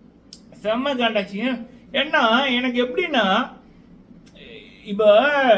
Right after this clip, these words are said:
நம்ம வந்து ஒருத்தரை பத்தி, இப்ப நம்ம ஏதாவது சாதிச்ச, ஒரு, at least ஏதாவது ஒரு உங்களுடைய பங்களிப்பு இருந்தா தானே நமக்கு வந்து ஒரு நல்லா பண்றவன் மீது ஒரு வன்மம் வர காரணமா இருக்கும் இல்லையா?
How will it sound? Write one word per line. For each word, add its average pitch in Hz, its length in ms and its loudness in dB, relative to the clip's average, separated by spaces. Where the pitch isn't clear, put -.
நம்ம 208 280 0
வந்து 277 520 2
ஒருத்தரை 277 340 -2
பத்தி, 285 300 -4
இப்ப 185 180 -8
நம்ம 196 240 -4
ஏதாவது 320 460 0
சாதிச்ச, 294 500 -2
ஒரு, 185 220 -10
at 180 200 -8
least 302 260 0
ஏதாவது 311 440 0
ஒரு 277 200 2
உங்களுடைய 269 340 0
பங்களிப்பு 302 580 -8
இருந்தா 285 180 -4
தானே 285 200 -6
நமக்கு 247 380 -4
வந்து 254 180 0
ஒரு 226 80 -4
நல்லா 247 380 0
பண்றவன் 240 360 -4
மீது 220 200 0
ஒரு - 400 -4
வன்மம் 262 300 2
வர 247 220 2
காரணமா 226 440 0
இருக்கும் 170 300 -6
இல்லையா? 233 340 2